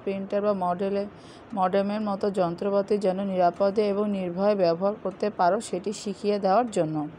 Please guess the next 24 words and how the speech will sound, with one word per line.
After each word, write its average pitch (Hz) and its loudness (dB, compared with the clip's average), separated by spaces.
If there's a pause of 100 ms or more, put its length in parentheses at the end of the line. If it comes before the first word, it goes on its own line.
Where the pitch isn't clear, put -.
(1900)
যারা 196 6
কম্পিউটার 208 0
তৈরি 202 4
করে 185 4
তারা 190 4
জানে 180 0
আজকাল 190 -2
শুধু 202 -2
বড় 180 4
মানুষরাই 196 -2
নয়, 180 -2 (460)
ছোটরাও 208 2
কম্পিউটার 196 0
ব্যবহার 180 2
করে। 151 -2 (400)
তাই 202 4
সব 202 0 (100)
কম্পিউটারই 208 0
তৈরি 202 0
করা 202 4
হয় 190 0
যেন 185 0 (540)
এটি 180 0
ব্যবহার 180 4